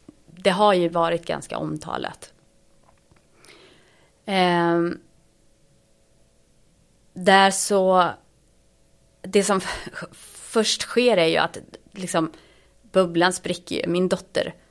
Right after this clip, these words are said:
tas ju ändå ifrån mig. Jag har ju verkligen förlorat. Det är ju verkligen... Allt som jag hade då kämpat för. Jag hade stå-,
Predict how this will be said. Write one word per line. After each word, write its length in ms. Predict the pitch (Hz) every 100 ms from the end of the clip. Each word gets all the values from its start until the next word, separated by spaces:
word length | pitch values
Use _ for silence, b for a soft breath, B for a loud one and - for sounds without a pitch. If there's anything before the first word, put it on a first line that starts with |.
| b _
tas 320 | - 190 214
ju 40 | 196
ändå 240 | - -
ifrån 300 | - - 208
mig. 340 | - - 185 -
Jag 120 | - 170
har 200 | 185 202
ju 120 | 170
verkligen 420 | 160 165 - 151
förlorat. 480 | - 165 170 - -
Det 200 | - 156
är 40 | 175
ju 120 | 170
verkligen... 500 | 165 160 - 80 - B B B B B _ - - _ - _
Allt 260 | - 202 -
som 140 | 190
jag 80 | 170
hade 400 | 175 165 170 160 -
då 340 | - 175 165 160 -
kämpat 500 | - 190 170 185 202
för. 260 | - 120 -
Jag 80 |
hade 160 | 165 165
stå-, 300 | - 175 175